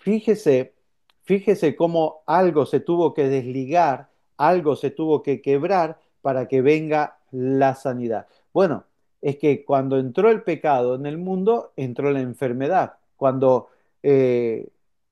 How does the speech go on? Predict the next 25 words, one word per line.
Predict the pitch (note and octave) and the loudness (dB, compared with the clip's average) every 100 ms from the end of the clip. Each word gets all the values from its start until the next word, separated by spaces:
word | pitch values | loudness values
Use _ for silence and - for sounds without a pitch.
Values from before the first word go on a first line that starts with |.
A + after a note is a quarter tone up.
| _ | _
Cristo | E3+ G#3+ - C#3+ | 0 0 2 -2
en | C3+ | -2
la | B2+ | -2
cruz | E3 | 0
del | D#3+ | -2
Calvario | D#3+ D#3 E3 C#3+ A#2 A2+ - _ _ _ _ | 0 2 2 2 0 -8 -14 _ _ _ _
da | A2+ D#3+ F#3 | 2 2 2
su | - G3 | 0 0
vida, | F3 C3+ C3 E3 - _ - | 0 0 -2 -2 -8 _ -8
dice | D3 D#3+ - | -2 -2 2
que | C#3+ C#3+ C3+ | 6 6 6
por | D3 C#3 | 2 -2
su | B2+ C3+ | -2 -2
llaga | F#3+ G#3 D#3+ | -2 0 -2
fuimos | - C#3+ C3+ | -4 -4 -4
nosotros | B2 D#3+ C#3+ C#3 - | -2 -2 0 -2 -2
curados. | C#3 C3 A2 G#2+ - _ _ | -2 0 -2 -4 -14 _ _
Él | F#3 G#3+ A3 | 6 6 6
se | G3 - C#3+ | 0 -4 -4
lleva, | - A3 F3+ C3+ D3 - _ _ | 2 6 8 6 4 0 _ _
quiebra | G3+ A#3+ A3+ C#3 C#3 D3 D3 _ | -2 4 6 6 4 4 0 _
ese | - D#3 D#3+ C#3 | -8 -2 -2 2
gancho | G3 G3+ D#3 C3 D3+ | 2 2 -2 -2 0
del | C#3+ C#3 | 2 0
pecado | - D3 - F3 C3+ D3 F#3 - | -4 -6 0 0 2 2 0 -6